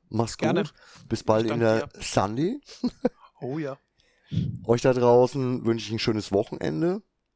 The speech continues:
Speaker 1: Hoffe, ihr hattet ein bisschen Spaß. Erster Versuch des neuen Formates. Nächste Woche drehen wir das ganze Format um. Da wird's dann genretreu,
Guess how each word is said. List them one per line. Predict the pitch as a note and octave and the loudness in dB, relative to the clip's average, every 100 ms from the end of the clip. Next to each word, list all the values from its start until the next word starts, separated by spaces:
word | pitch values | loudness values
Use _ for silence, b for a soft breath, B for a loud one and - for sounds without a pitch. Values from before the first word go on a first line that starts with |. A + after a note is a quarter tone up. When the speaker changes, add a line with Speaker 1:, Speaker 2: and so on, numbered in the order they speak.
| _ _ _ _ _ | _ _ _ _ _
Speaker 1:
Hoffe, | F#2+ G#2+ B2+ | 0 0 2
ihr | A2+ | 2
hattet | A2+ A2 | 2 -2
ein | |
bisschen | G#2+ - G2+ | -4 -8 -6
Spaß. | - F2+ E2+ C#3 - - _ _ _ _ _ _ _ _ _ - | 0 4 4 2 -2 -12 _ _ _ _ _ _ _ _ _ -2
Erster | - B2+ - C3+ | 0 2 0 -2
Versuch | C3 C#3 D3 | 0 -2 -4
des | C3 B2+ | -4 -2
neuen | B2 A#2+ | 2 2
Formates. | B2+ A2+ F#2+ F2 B2+ - F3+ F#3+ - - - b b b | 0 0 4 4 2 2 -2 -2 -4 -10 -14 b b b
Nächste | G#2+ A#2+ - D3 | 0 0 0 2
Woche | C3 B2 C3+ | 2 2 -2
drehen | - A2 A2 A2+ D#3+ | -4 -2 0 0 2
wir | D3 | 0
das | B2+ | 0
ganze | - B2+ A2+ | -4 -6 -4
Format | A#2+ G#2+ F#2+ G2+ - | -4 0 0 -2 -4
um. | C#3 B2 D3+ G3+ C#4+ - b b b b | -2 0 0 -6 -8 -10 b b b b
Da | - G#2 | -2 0
wird's | A2+ - - | 0 -2 -2
dann | B2 G#2+ G#2+ - | 0 2 0 -6
genretreu, | B2 F#2+ G#2 G#2+ C#3 B2 A#2+ A2 G#2 - G#2+ F#2 F2 A2+ D#3 F3 | -6 0 2 2 0 2 2 2 -2 -8 -4 -2 0 2 2 0